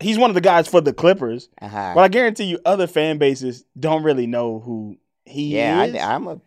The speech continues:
Speaker 2: Clippers
Speaker 1: I'm
Speaker 2: fan.
Speaker 1: not
Speaker 2: I didn't
Speaker 1: dissing
Speaker 2: know
Speaker 1: him.
Speaker 2: who he is, though.
Speaker 1: I like Terrence Mann.
Speaker 2: Yeah.
Speaker 1: I like this
Speaker 2: Is he on the
Speaker 1: guy.
Speaker 2: starting five?
Speaker 1: He was until we
Speaker 2: Uh-huh.
Speaker 1: got Russell Westbrook, which
Speaker 2: Oh,
Speaker 1: everybody was
Speaker 2: really?
Speaker 1: mad
Speaker 2: Uh,
Speaker 1: about.
Speaker 2: maybe he's in a bad mood.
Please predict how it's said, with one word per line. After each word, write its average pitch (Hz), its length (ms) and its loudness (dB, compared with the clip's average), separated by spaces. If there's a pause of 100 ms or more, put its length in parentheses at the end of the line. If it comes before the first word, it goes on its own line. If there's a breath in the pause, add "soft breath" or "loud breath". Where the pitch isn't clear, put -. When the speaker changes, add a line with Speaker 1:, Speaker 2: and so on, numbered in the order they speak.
(100)
Speaker 2:
Clippers 120 240 -8
Speaker 1:
I'm 302 80 4
Speaker 2:
fan. 370 60 0
Speaker 1:
not 359 160 2
Speaker 2:
I 233 60 -2
didn't 403 140 4
Speaker 1:
dissing 220 160 -4
Speaker 2:
know - 60 -4
Speaker 1:
him. - 60 -6
Speaker 2:
who 190 60 -10
he 95 120 -10
is, 92 200 -14
though. 196 100 2
Speaker 1:
I 349 160 4
like 311 300 0
Terrence 139 360 -6
Mann. 95 160 -16 (200)
Speaker 2:
Yeah. - 100 -2
Speaker 1:
I 226 120 4
like 226 240 4
this 190 120 -10
Speaker 2:
Is 175 80 -8
he 175 80 0
on 170 100 0
the 175 60 -2
Speaker 1:
guy. 180 60 -8
Speaker 2:
starting 123 360 -4
five? 165 400 -12 (100)
Speaker 1:
He 156 320 -6
was 139 540 2
until 120 240 -6
we 127 80 -6
Speaker 2:
Uh-huh. 120 40 -8 (100)
Speaker 1:
got 117 60 -4
Russell 113 240 -8
Westbrook, 90 380 -16 (160)
which 120 160 -6
Speaker 2:
Oh, 117 80 0
Speaker 1:
everybody 110 340 -2
was 110 80 -4
Speaker 2:
really? 123 80 -4
Speaker 1:
mad 139 200 2
Speaker 2:
Uh, - 40 -6
Speaker 1:
about. 107 120 -8
Speaker 2:
maybe 123 180 -4
he's 139 80 -8
in 127 60 -8
a 117 40 -10
bad 127 280 -6
mood. 147 260 -12